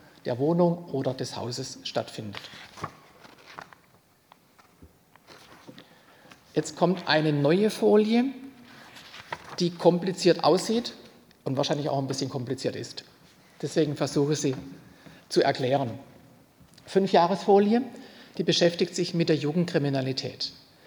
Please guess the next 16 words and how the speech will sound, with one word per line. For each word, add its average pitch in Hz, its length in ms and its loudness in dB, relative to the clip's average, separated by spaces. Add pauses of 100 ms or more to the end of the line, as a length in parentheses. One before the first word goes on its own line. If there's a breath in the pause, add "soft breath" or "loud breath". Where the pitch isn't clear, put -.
(320 loud breath)
Jugendkriminalität 185 1200 2
deswegen, 214 680 2 (460 loud breath)
weil 156 240 6
wir 175 100 4
so 170 160 0
früh 190 400 2
wie 214 140 4
möglich 180 520 0
intervenieren 170 840 0
wollen 233 360 4 (840 loud breath)
und 170 420 0
jugendliche 202 540 0
kriminelle 165 600 0
Karrieren 160 880 0
möglichst 202 680 4
früh 214 540 0